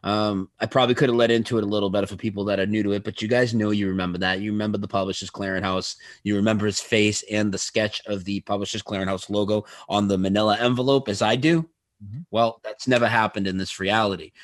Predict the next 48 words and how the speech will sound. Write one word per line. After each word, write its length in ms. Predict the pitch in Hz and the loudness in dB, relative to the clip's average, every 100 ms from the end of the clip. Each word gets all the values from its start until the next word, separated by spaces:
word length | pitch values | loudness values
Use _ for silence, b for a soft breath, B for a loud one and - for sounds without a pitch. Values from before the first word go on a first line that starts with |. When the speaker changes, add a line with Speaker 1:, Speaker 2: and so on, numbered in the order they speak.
| B B | B B
Speaker 1:
Now, 240 | 156 135 - _ - | 0 0 -2 _ -16
if 140 | 135 | -4
you 80 | 170 | 0
look 200 | 160 - | 2 4
everywhere, 560 | 151 180 135 117 110 120 _ _ _ - | 4 6 4 2 0 -4 _ _ _ 0
there's 280 | 156 135 123 | 2 2 2
everybody 580 | 160 151 170 139 120 113 - | 2 4 2 2 2 -2 -4
that 180 | 127 113 | -2 -2
parodies 420 | - 123 131 120 | 0 4 4 4
Ed 140 | 117 117 | 2 2
McMahon. 560 | 113 113 127 117 107 101 | 0 2 4 2 -2 -4
It 160 | 117 98 | -6 0
comes 240 | 123 113 | -2 0
with 80 | 117 | -4
a 60 | 107 | 0
giant 380 | 120 117 113 | 2 2 0
check 320 | - 120 117 - | 0 2 2 0
and 260 | 107 107 101 | -2 -2 -2
balloons 440 | 101 110 113 104 | -2 0 0 0
like 160 | 107 92 | -2 -2
they're 80 | 98 | -2
going 180 | 104 | -2
to 60 | 101 | -2
people's 320 | 113 101 98 | -4 -8 -8
doors. 320 | 95 95 101 | -6 -4 -6
It's 100 | 101 - | -8 -4
everywhere. 400 | 117 120 98 104 B B B B | -2 0 -2 -4 B B B B
He's 380 | - 214 233 170 | 2 4 6 4
done 240 | 139 180 | 4 6
it 80 | 180 | 6
himself. 500 | 156 139 - 165 110 - B | 4 2 4 4 2 -2 B
So 240 | - 170 | 0 2
in 160 | 143 143 | 4 4
this 240 | 220 - | 4 2
reality 580 | 233 202 202 220 208 151 | 2 4 6 6 4 2
now, 220 | 131 120 | 2 0
he's 220 | 127 127 | 0 0
never 200 | 135 160 | 2 2
worked 320 | 143 147 180 - | 4 4 2 0
for 120 | 135 | -6
them. 320 | 120 110 127 _ _ | -4 -4 -8 _ _
He 100 | - | -8
supposedly 540 | 135 131 151 160 143 151 | -8 -4 0 0 2 0
worked 280 | 131 139 - | 2 0 0
for 180 | 131 | -4
a 40 | 120 | 0
rival 380 | 127 147 160 147 | 4 4 2 -2
company 480 | 127 117 117 113 | -4 -4 -6 -6